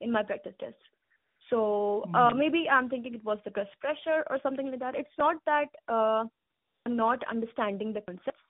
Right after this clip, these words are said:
Speaker 1: like, what to do and how
Speaker 2: Mm-hmm.
Speaker 1: to do. I think it was more of a pressure thing.
Speaker 2: Yeah. Okay. I totally understand. A lot of students have the same, same experience, you know, where they're, they feel like they're prepared, but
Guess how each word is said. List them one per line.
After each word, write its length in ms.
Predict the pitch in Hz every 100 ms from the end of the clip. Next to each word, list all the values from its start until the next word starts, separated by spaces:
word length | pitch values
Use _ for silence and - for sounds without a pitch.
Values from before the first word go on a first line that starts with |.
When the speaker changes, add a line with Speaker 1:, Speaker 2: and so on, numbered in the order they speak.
| _
Speaker 1:
like, 240 | 208 190 -
what 220 | - 208
to 60 | 220
do 100 | 202
and 80 | 202
how 120 | 202
Speaker 2:
Mm-hmm. 80 | 269
Speaker 1:
to 60 | -
do. 220 | 240 330 _ _ -
I 140 | 220 214
think 280 | 233 226 220
it 180 | 226 196
was 260 | 190 196 196 190 220
more 320 | 226 202 190 -
of 80 | 202 185
a 40 |
pressure 480 | - 190 - 185 175 -
thing. 140 | - - _ _ _ _ _ _ _ _ _ _ _ _ _ _ -
Speaker 2:
Yeah. 340 | 170 147 147 160 _ _ 233
Okay. 300 | 302 202 226 - _ - _ -
I 100 | 226
totally 260 | 214 214 202
understand. 420 | 175 165 160 160
A 60 | 160
lot 200 | 170 196
of 80 | 196
students 280 | 180 170
have 120 | 165 160
the 120 | 165
same, 380 | 170 165 165 165 -
same 140 | 202
experience, 640 | 175 170 - 156 156 156 -
you 100 | 165
know, 60 | 160
where 120 | 160
they're, 260 | 156 156 -
they 60 | 170
feel 80 | 202
like 100 | 180
they're 160 | 170
prepared, 500 | - 175 247 247 233
but 240 | - 165